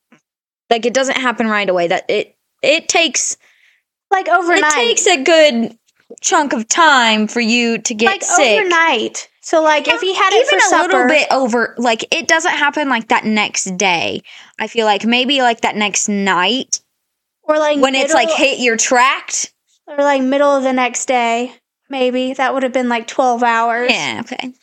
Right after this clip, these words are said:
Speaker 2: But comes home, or comes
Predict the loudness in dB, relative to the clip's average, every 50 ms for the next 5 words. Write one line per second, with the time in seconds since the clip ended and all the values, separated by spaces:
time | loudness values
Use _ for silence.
0 | _ _ _ _ _ _ _ _ _ _ _ _ _ _ _ _ _ _ _ _
1 | _ _ _ _ _ _ _ _ _ _ _ _ _ _ _ _ _ _ _ _
2 | _ _ _ _ _ _ -4 -4 -2 -2 -4 -8 -12 _ _ _ _ _ _ _
3 | _ _ _ _ _ _ _ _ _ _ _ _ _ _ _ _ _ _ _ _
4 | _ _ _ _ _ _ _ -4 -4 -4 -2 0 0 2 2 0 0 0 -2 -2
5 | -2 0 -2 0 0 0 -2 -4 -6 -6 -8